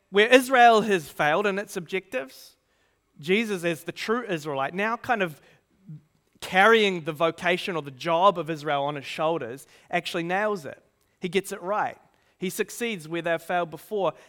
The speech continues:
and is now finally able to do what Israel was always meant to do, which is bring light to the nations.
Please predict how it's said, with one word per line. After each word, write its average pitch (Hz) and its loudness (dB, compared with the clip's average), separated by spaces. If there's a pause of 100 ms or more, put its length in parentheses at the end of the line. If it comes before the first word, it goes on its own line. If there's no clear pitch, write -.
and 170 -4
is 170 -8
now 185 -2
finally 180 -4
able 160 -2
to 156 -16
do 165 -4
what 160 0
Israel 175 0
was 151 -6
always 170 -2
meant 202 -4
to 196 -10
do, 139 -6
which 143 -16
is 147 -10
bring 151 -6
light 151 0
to 151 -12
the 131 -12
nations. 131 -14